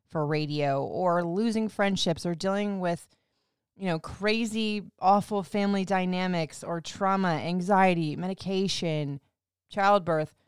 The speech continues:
all of those things have led me to the road that I'm at now. And I can honestly say that even sitting here in what w-, some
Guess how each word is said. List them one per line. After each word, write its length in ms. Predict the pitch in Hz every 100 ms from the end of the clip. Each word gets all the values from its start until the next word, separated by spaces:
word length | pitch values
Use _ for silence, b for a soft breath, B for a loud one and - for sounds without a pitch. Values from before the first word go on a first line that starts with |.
| _ _ _ _ _ -
all 200 | 196 254
of 60 |
those 240 | 262 240 -
things 580 | 190 156 147 160 - _ _
have 180 | 170 170
led 280 | 175 175 175
me 120 | 175
to 100 | 185
the 100 | 170
road 240 | 156 151
that 100 | 151
I'm 100 | 151
at 140 | 139 143
now. 240 | 143 135
And 100 | 151
I 60 | 165
can 120 | 175
honestly 360 | 202 247 214
say 300 | 165 - 233
that 340 | 269 143 135 - _ _ _ _ _ _ _ _ _ _ _ _ 208
even 240 | 202 196
sitting 320 | - 220 214
here 220 | 190 180
in 240 | 160 165 165
what 180 | 190 -
w-, 240 | 175 185 -
some 220 | - 302